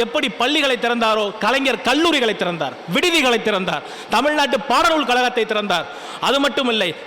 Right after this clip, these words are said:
இரண்டாயிரத்தி ஏழில் பேராசிரியர் அனந்தகிருஷ்ணன் தலைமையில் கமிட்டி அமைத்து நுழைவுத் தேர்வை ரத்து செய்தார். அதன் மூலமாகத்தான் அனைத்து பிரிவு மக்களும் இன்று கல்லூரி வாசலை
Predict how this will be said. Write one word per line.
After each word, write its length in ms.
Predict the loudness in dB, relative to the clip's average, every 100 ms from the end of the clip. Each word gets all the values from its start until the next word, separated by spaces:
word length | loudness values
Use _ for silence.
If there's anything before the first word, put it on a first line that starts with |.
| 0
இரண்டாயிரத்தி 640 | 2 4 4 4 2 0 4 4
ஏழில் 260 | 4 0 -2 0
பேராசிரியர் 600 | 2 4 2 2 2 2
அனந்தகிருஷ்ணன் 600 | 2 0 0 0 0 0
தலைமையில் 360 | 0 2 0 0
கமிட்டி 300 | 0 2 2 2
அமைத்து 280 | 0 0 0
நுழைவுத் 380 | 2 2 0 0
தேர்வை 240 | 0 2 0
ரத்து 180 | -2 -2
செய்தார். 300 | 0 0 -4 -10 -4 0
அதன் 240 | 2 2 2
மூலமாகத்தான் 680 | 2 4 4 2 0 0 -2 -4 -10 -4 0
அனைத்து 340 | 0 0 -4 -2
பிரிவு 260 | -2 0 0 0
மக்களும் 380 | 0 2 2 0
இன்று 180 | 0 0 0
கல்லூரி 340 | 2 2 2 2
வாசலை 300 | 2 0